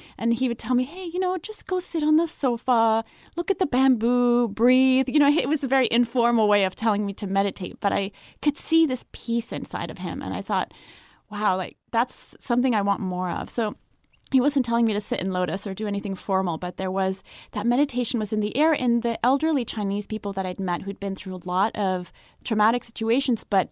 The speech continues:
somehow had come through with this very light spirit despite it all. And so when I came back, I did a master's in, um, East Asian Studies at Columbia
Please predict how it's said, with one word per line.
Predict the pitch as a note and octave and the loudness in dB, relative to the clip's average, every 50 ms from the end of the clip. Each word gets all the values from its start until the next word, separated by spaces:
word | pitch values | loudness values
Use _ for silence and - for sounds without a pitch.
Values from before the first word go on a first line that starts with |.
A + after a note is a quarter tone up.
| _ _ | _ _
somehow | - - C4 C4 C4 D4+ | -6 0 2 2 2 2
had | D4 - | 0 -2
come | - - A3+ G#3 | -4 -4 -4 -4
through | G3+ - - - G3+ G3+ G3 E3+ | -4 -6 -8 -4 -2 -2 -2 -2
with | F3+ - | -4 -6
this | F#3+ - | -10 -8
very | - F#3 G3 F#3+ | -6 -6 -4 -4
light | F#3 F3 E3+ F3+ - - | -2 -4 -4 -4 -6 -10
spirit | - - - G#3 F3+ A3 D#4+ E4 | -14 -8 -6 -4 -4 -4 -4 -4
despite | - A#3 G#3 - - D#3 E3 - - | -6 -6 -8 -6 -6 -6 -6 -6 -6
it | - | -6
all. | - F#2 - - - _ - - - - - - - - - | -6 -6 -6 -8 -10 _ -20 -20 -20 -20 -20 -20 -20 -14 -6
And | A3 A3+ - | -6 -4 -2
so | A#3 | -2
when | A3 G#3+ | -2 -2
I | G#3 | -4
came | - - A#3 A3+ A3 | -4 -2 -2 0 2
back, | B3+ C4 C4 - A3+ | 2 0 0 0 -2
I | G3+ | -4
did | G3+ G3 G3 | -4 -4 -6
a | F#3+ | -4
master's | F#3 F3 F3 F#3 - - - - - - - - | -4 -4 -6 -8 -10 -12 -10 -10 -10 -10 -10 -10
in, | - F3+ F3 F3 F3 F3 - - | -10 -8 -6 -6 -6 -8 -8 -8
um, | F3+ F3 F3 E3+ F3 F3 - | -8 -8 -8 -8 -8 -8 -8
East | G#3 F#3+ - | -8 -8 -6
Asian | G3 G3+ G3 F#3 - | -6 -6 -6 -6 -8
Studies | - F#3+ F#3 F#3 - | -8 -8 -10 -8 -10
at | - - | -12 -12
Columbia | - - D4 E4 F4 D#4 C4+ A#3 G3 G3 G#3 | -6 -2 0 2 4 4 4 4 2 0 0